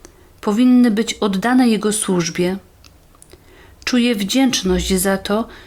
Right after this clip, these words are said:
że ją Bóg odkupił w swej nieskończonej dobroci. Wszystko więc, co ma, powinna mu złożyć w dani i odpowiedzieć miłością na miłość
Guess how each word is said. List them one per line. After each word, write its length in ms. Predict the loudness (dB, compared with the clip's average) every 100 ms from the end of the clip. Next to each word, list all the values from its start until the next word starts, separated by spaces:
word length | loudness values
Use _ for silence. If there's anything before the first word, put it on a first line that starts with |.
| -12 -4
że 160 | 0
ją 280 | 2 2 0
Bóg 300 | 0 -4 -4
odkupił 720 | -4 -4 -6 -8 -8 -4 -6 -4
w 80 |
swej 320 | -8 -4 -2 2
nieskończonej 800 | 0 -2 -2 -2 0 0 0
dobroci. 640 | 0 -2 -2 -4 -6 -6 -8 -12 _ -20 _ _ _ _ _ _ -14
Wszystko 480 | -6 -4 -4 -6 -4
więc, 360 | -2 -2 -2 -4
co 200 | -4 0
ma, 300 | 0 -2 -4 -14 -20 -20 -16 -6
powinna 500 | -2 2 4 4 4
mu 120 | 2
złożyć 680 | 0 2 0 0 -4 -6 -12 -20 -12
w 140 | -8
dani 580 | -4 -2 0 2 2 0 -2
i 300 | -2 0 -2
odpowiedzieć 720 | -4 -6 -4 -2 0 0 -2 0
miłością 580 | 2 2 -2 -2 0
na 140 | 2 4
miłość 600 | 2 2 -2 -4 -8